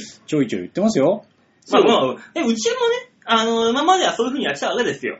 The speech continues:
Speaker 1: そうしましょうよ。
Speaker 2: はい。まあ、それはね、まだその時は俺と大塚さんだけだったから、あ、これはまずいと思った。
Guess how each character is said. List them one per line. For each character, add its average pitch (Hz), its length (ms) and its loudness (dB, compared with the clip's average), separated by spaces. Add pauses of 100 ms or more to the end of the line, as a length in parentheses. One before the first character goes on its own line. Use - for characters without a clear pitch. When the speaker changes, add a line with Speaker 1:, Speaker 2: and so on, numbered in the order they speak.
Speaker 1:
そ 160 180 -4
う 160 60 0
し 151 40 -6
ま 160 160 4
し 147 80 4
ょ 151 80 8
う 120 60 6
よ。 90 160 0
Speaker 2:
は 71 60 -12
い。 - 40 -20 (400)
ま 359 120 6
あ、 - 140 -2 (100)
そ 302 120 -2
れ 381 120 6
は 381 120 8
ね、 403 260 -2
ま 311 200 0
だ 220 120 0
そ 294 140 0
の 330 60 -2
時 339 200 -2
は 180 120 4
俺 254 180 0
と 277 80 -8
大 277 180 -2
塚 - 200 -4
さ 277 100 -2
ん 254 60 -2
だ 233 100 0
け 269 80 -4
だ 254 80 4
っ - 40 0
た - 60 -12
か 170 60 -6
ら、 151 200 2
あ、 - 60 -2
こ 165 80 -6
れ 240 80 4
は 277 80 4
ま 269 200 6
ず 349 100 -2
い - 60 -4
と - 60 -8
思 - 160 -18
っ - 60 -20
た。 - 80 -20